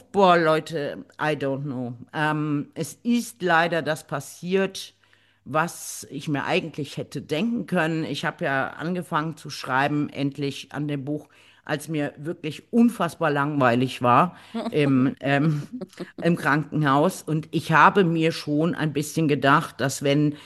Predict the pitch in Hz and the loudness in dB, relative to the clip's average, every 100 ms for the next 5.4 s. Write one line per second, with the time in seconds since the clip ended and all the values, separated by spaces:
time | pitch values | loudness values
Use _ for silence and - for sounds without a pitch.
0 | - - - 180 - 170 170 151 147 143 | -20 -12 -2 -2 0 2 6 8 8 6
1 | 143 147 139 - 156 165 143 143 131 147 | 6 6 4 -2 -2 -2 -4 0 2 2
2 | 143 135 135 - 143 143 - - 135 139 | 2 2 2 2 -4 -6 -6 -4 -2 -2
3 | 139 135 139 - 135 - 139 - 180 175 | 0 0 0 -2 -4 -2 0 2 0 -4
4 | - - 139 139 135 123 - - 127 131 | -6 -4 2 4 4 2 -2 -2 2 2
5 | 156 180 180 | 2 -4 -8